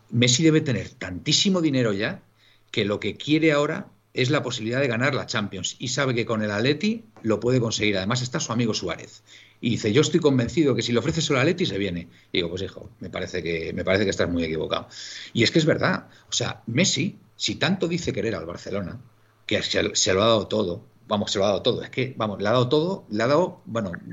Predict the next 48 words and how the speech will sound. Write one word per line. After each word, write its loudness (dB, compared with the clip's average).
poco 4
menos 2
que -4
le 0
ha, -2
le 0
ha 4
dado, 0
le, -2
le 0
ha 4
faltado 0
dar 0
el 0
estadio -4
directamente. -10
Pero 2
Messi, 0
como -6
gesto, -6
debería -2
haberse 0
quedado 2
en 2
el 0
Barcelona -2
y -2
haber -4
renovado -2
por 0
muchísimo -2
menos 0
dinero, 0
y 0
no 4
lo 2
ha 0
hecho. -2
Por 2
eso 2
te 2
digo 6
que -2
es -2
que 2
hoy 4
en 2
día 0